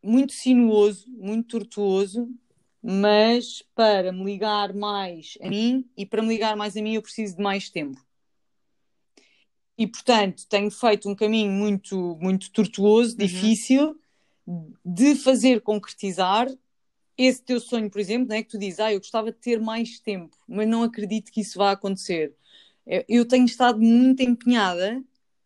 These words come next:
Speaker 1: em fazer acontecer isso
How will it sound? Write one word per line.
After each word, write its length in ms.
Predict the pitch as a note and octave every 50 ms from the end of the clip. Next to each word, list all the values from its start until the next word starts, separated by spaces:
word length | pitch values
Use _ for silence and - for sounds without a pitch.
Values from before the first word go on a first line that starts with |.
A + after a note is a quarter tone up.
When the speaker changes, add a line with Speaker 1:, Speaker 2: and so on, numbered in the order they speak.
| _ _ _ _ _ _ _ -
Speaker 1:
em 260 | A3 B3 B3+ C4 C4 _ _ _
fazer 540 | - - - - C#4 A#3+ G3 G3 C#4+ D4 D4+ D4+
acontecer 480 | C#4+ - C#4+ C#4+ C4+ C4 - C#4+ C4+ B3
isso 400 | A#3+ A3 A#3 - - - _ _